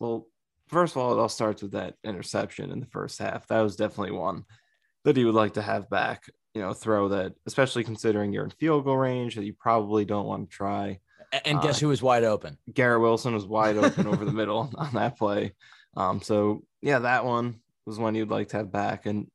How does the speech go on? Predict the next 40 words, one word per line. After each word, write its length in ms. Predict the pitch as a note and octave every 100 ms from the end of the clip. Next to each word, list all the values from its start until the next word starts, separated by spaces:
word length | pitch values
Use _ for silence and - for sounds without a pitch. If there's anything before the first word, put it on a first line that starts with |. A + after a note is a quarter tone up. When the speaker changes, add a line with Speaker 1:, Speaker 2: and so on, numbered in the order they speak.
| _
Speaker 1:
I 120 | - C3+
guess 380 | F3 G3+ -
just 180 | - C3
some 140 | D3+ C3+
of 60 |
the 100 | G#2
deep 400 | F#2 G#2+ A#2 -
throws, 540 | B2 A#2+ A#2 A2+ - -
some 200 | - E3+
of 60 | D3+
them 180 | A#2+
when 140 | G#2+ G#2+
he 140 | A2
was 120 | F#2+
outside 320 | G#2 G#2+ G2 F#2+
the 60 |
pocket 420 | - G#2+ G2+ - -
too, 200 | G#2+ D#2+
like 160 | A2
you 60 | G#2+
mentioned 320 | G2+ - G2+
the 40 |
one 260 | G#2 G#2 G2+ _ _ _ _
to 80 | G#2+
Breece 260 | A2+ G#2 -
Hall, 260 | G#2+ G2+
there 100 | G#2
was 100 | G#2
definitely 360 | A2 A2 G#2+ G#2
a 60 |
window 300 | G#2 G#2 G2
there. 360 | F2 E2+ F#2 G#2 _ _ _
Um, 340 | - E2+ F#2+ - _ - -
tough 220 | B2+ -
throw, 280 | A2 G#2 G#2
but 140 | G2+
one 200 | G#2+ G#2
he 140 | C3+ G2+
can 180 | G2+
make. 320 | G#2 G2+ G#2